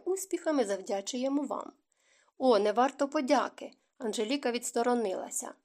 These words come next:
«Вашій величності не слід думати про такі речі. Це і моя справа, і в ній міститься подяка і для мене». Король здивувався. Напівтемрява, що огортала їх, не могла приховати вираз його обличчя.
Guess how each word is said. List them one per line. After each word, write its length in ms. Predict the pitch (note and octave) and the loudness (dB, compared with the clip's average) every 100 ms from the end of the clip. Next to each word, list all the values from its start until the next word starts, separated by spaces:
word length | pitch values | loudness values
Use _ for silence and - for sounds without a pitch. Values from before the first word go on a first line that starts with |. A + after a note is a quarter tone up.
| _ _ | _ _
«Вашій 320 | G#3+ A3 - A3 | -2 0 2 2
величності 680 | A3+ B3 B3 A#3+ B3 C4 | 4 4 4 0 2 2
не 120 | B3 | 2
слід 300 | B3+ E4+ E4 | 4 4 2
думати 360 | A3+ B3 C4 D4 | 2 2 2 0
про 160 | D4 C#4 | -2 -2
такі 300 | C4+ C4+ B3+ | -2 -2 -2
речі. 500 | F#3 - - - _ _ _ _ | -2 -6 -10 -12 _ _ _ _
Це 200 | - G4 | 0 4
і 100 | B3 | 4
моя 320 | G3+ A#3 F4+ | 2 2 2
справа, 640 | F#4 - D#4+ D#4 D4 C#4 - _ _ | 0 0 2 2 2 -2 -4 _ _
і 100 | C#4 | 4
в 40 | F4+ | 6
ній 160 | F#4+ | 6
міститься 460 | C#4 D4 C4 C4 A3 | 4 2 0 -2 -4
подяка 440 | G#3 G3+ C#4 C#4+ | -2 2 2 2
і 80 | G#3 | -2
для 180 | F#3+ F#3+ | 0 0
мене». 380 | F3+ D#3+ F#3+ A#3+ _ _ _ - | -2 -4 -8 -14 _ _ _ -12
Король 280 | A3+ B3+ | 0 2
здивувався. 840 | C#4 A#3+ C4 C#4 B3 F#3 - - - _ _ _ _ | 2 0 0 0 -2 -4 -6 -12 -14 _ _ _ _
Напівтемрява, 880 | A3 G#3 G#3+ - C#4 D4 C4+ B3 A#3+ | -6 -4 -6 0 4 6 6 4 2
що 240 | - A#3 | 2 0
огортала 540 | A3 A3 - C#4+ B3+ G#3 | 2 -2 4 4 6 4
їх, 380 | G3+ D#4+ F#4+ - _ _ | 2 -2 -2 -8 _ _
не 120 | D#4+ | 4
могла 320 | F4 F4 C4 G3 | 4 6 4 2
приховати 640 | B3+ G3 A3 C#4 F#4+ C#4 | -2 -2 2 4 4 2
вираз 400 | G#3 G#3+ B3 A#3 | 0 0 -2 -2
його 260 | A3 G#3 A3 | -2 0 0
обличчя. 640 | B3 A#3 F3+ - - | 0 -2 -4 -6 -12